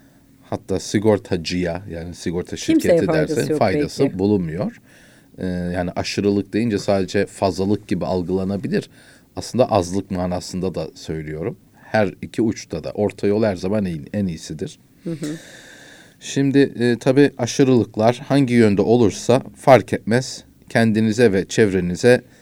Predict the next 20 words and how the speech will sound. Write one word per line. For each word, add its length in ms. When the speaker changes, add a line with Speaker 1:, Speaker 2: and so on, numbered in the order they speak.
Speaker 1:
zarar 460
verir. 320
İster 460
azlık 440
yönü 200
ile 200
olsun, 460
ister 300
fazlalık 720
yönüyle 420
ilgili 340
olsun. 480
Ee, 800
her 220
halükarda 800
bir 140
şeyi 400
fazladan 680
aşırı 420
olarak 640